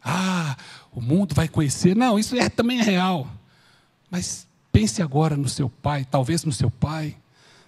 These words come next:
talvez na sua mãe, talvez no seu irmão, talvez no seu vizinho, talvez em algum amigo. E imagine-os encontrando uma igreja tão unida, que viva essa verdade,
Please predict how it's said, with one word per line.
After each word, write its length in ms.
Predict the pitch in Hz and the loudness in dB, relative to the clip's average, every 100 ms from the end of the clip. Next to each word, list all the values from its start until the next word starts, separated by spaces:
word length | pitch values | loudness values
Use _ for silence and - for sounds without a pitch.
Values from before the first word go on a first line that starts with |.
| _ | _
talvez 300 | 127 120 156 | -2 0 0
na 80 | 147 | -2
sua 240 | - 143 | -2 -2
mãe, 560 | 107 120 156 160 151 147 - _ _ - - - | 0 -2 -2 -2 -4 -8 -16 _ _ -20 -20 -6
talvez 280 | - 127 175 | 0 2 2
no 60 | 160 | 0
seu 220 | 170 151 | 0 0
irmão, 680 | 110 110 123 170 170 170 160 _ _ _ _ _ _ - | 0 0 0 0 -2 -6 -10 _ _ _ _ _ _ -6
talvez 300 | 123 175 160 | -2 -2 -4
no 80 | |
seu 160 | 160 156 | -2 -2
vizinho, 760 | 135 113 - 165 180 180 170 - - - _ _ _ _ _ _ _ | -2 -6 -2 2 4 4 2 -2 -14 -20 _ _ _ _ _ _ _
talvez 360 | - 123 202 165 | -2 4 4 4
em 120 | 185 | 6
algum 280 | 160 135 151 | 6 4 2
amigo. 640 | 123 127 165 180 170 165 165 - - - - _ _ - - - | 2 2 4 2 2 -2 -2 -12 -20 -20 -20 _ _ -20 -20 -2
E 80 | 190 | 4
imagine-os 800 | 214 214 175 147 226 269 240 185 | 8 8 8 6 6 6 6 6
encontrando 540 | 214 214 180 208 214 | 6 6 6 6 6
uma 100 | 208 | 2
igreja 380 | 185 196 214 196 190 - | 2 4 4 2 -2 0
tão 260 | - 262 285 | 6 6 6
unida, 640 | 220 202 233 160 117 95 - _ _ _ _ _ _ _ _ | 4 6 6 6 0 -2 -14 _ _ _ _ _ _ _ _
que 160 | 220 196 | 0 4
viva 240 | 240 233 | 6 8
essa 200 | 214 220 | 8 6
verdade, 760 | 208 156 135 185 220 190 135 | 6 4 6 6 6 4 0